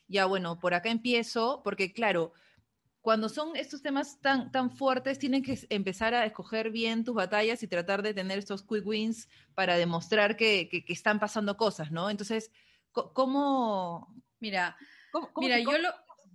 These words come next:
Speaker 2: o sea, <laughs> ¿cómo se come el monstruo? Este, mira, en
Speaker 1: Claro.
Speaker 2: realidad yo lo que hice fue,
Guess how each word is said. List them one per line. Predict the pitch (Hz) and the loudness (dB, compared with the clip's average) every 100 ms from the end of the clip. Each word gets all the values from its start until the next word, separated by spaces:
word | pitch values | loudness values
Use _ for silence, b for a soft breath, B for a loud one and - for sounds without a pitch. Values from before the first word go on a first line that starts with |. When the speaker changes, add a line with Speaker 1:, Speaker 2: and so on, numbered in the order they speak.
| _ _ _ | _ _ _
Speaker 2:
o | 277 | -2
sea, | 214 214 | -2 2
<laughs> | 240 226 | 2 4
¿cómo | 277 | 2
se | 294 | 2
come | 254 254 | 2 2
el | 247 | 4
monstruo? | 254 226 208 165 | 6 4 4 0
Este, | - 214 202 226 | 4 2 2 0
mira, | 254 196 | 6 6
en | 175 | 8
Speaker 1:
Claro. | 240 | 6
Speaker 2:
realidad | 240 254 302 339 | 6 2 2 2
yo | 294 294 294 | 4 4 6
lo | 294 | 4
que | 247 214 | 2 2
hice | 214 247 226 | 0 0 -2
fue, | 220 214 208 214 | 0 2 2 2